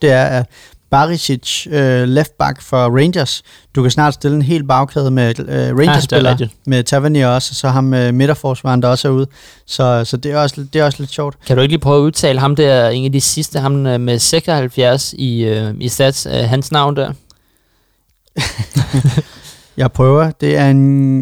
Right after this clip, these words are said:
Speaker 1: Åh, ja, det er jo bare en Gosjani Jahat fra
Speaker 2: Hvad er det, Irak? Iran? Iran.
Speaker 1: Iran.
Speaker 2: Ja.
Speaker 1: Iran, ja.
Speaker 2: Spiller i den, øh, hollandske liga.
Speaker 1: Ja, ja.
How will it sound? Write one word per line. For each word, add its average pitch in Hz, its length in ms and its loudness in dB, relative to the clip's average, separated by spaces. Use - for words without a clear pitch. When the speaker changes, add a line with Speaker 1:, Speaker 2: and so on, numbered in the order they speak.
Speaker 1:
Åh, 160 160 4
ja, 143 160 2
det 123 180 -4
er 143 40 2
jo 135 40 2
bare 135 260 2
en 120 280 0
Gosjani 120 1000 2
Jahat 120 320 -2
fra 123 420 -2
Speaker 2:
Hvad 113 120 -6
er 113 40 -4
det, 113 100 -6
Irak? 139 320 -2
Iran? 147 420 -2
Iran. 135 420 0
Speaker 1:
Iran. 147 480 -6
Speaker 2:
Ja. 123 180 -2
Speaker 1:
Iran, 143 440 -4
ja. 139 180 0
Speaker 2:
Spiller 117 240 -2
i 117 40 0
den, 120 260 -4
øh, 113 140 -2
hollandske 123 420 -2
liga. 127 200 -2
Speaker 1:
Ja, 151 260 0
ja. 147 80 -4